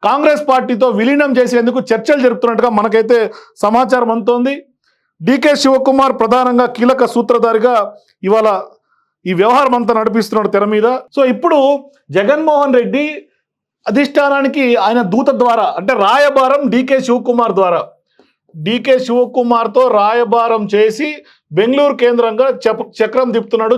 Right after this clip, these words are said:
జగన్మోహన్ రెడ్డి. So, ఇట్లాంటి సందర్భాల్లో జగన్ ఒక కండిషన్ పెట్టినట్టుగా తెలుస్తోంది. షర్మిలను తప్పిస్తే కాంగ్రెస్ పార్టీలో ఖచ్చితంగా విలీనం చేస్తాను అంటూ బెంగళూరులో డీకే శివకుమార్తో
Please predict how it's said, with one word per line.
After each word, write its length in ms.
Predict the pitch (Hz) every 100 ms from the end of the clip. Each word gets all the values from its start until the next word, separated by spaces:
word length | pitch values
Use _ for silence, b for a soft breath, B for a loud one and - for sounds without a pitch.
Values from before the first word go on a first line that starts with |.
| 208
జగన్మోహన్ 500 | 214 220 220 208 214
రెడ్డి. 180 | 214 139 - _ _ _ b b b _
So, 60 | 262 254
ఇట్లాంటి 280 | 277 302 285
సందర్భాల్లో 440 | 285 269 254 262 254 196
జగన్ 220 | 240 294
ఒక 100 | 277 240
కండిషన్ 400 | 240 277 262 247
పెట్టినట్టుగా 340 | 240 233 226 202
తెలుస్తోంది. 460 | 208 208 220 220 277 277 _ b b
షర్మిలను 520 | - 247 311 320 302 277 214
తప్పిస్తే 500 | 214 240 208 - 233 220 - _ _ -
కాంగ్రెస్ 360 | 254 311 294 226 240
పార్టీలో 400 | 226 - 220 269
ఖచ్చితంగా 420 | 254 240 240 226 262 202
విలీనం 340 | 233 254 247 220
చేస్తాను 520 | 202 202 208 190 208 202
అంటూ 240 | 190 247 285 240 - B B
బెంగళూరులో 440 | 175 247 285 262 277 214
డీకే 240 | 240 254 247
శివకుమార్తో 540 | 233 233 226 226 226